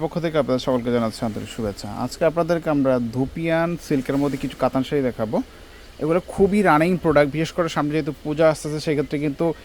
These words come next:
এই ধরনের শাড়িগুলো সবচেয়ে বেশি ডিমান্ড হয়। আমাদের কাছে এখন থেকে সর্বদা সবসময় কিন্তু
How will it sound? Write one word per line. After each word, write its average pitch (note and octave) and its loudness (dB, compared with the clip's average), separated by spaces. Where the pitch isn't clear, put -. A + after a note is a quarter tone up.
এই F3 4
ধরনের F#3+ 4
শাড়িগুলো F3+ 2
সবচেয়ে F3+ -2
বেশি F3+ 2
ডিমান্ড D3 6
হয়। C3+ 6
আমাদের E3 4
কাছে F#3 2
এখন E3+ 0
থেকে F3+ 0
সর্বদা E3 2
সবসময় D#3 0
কিন্তু D3 -2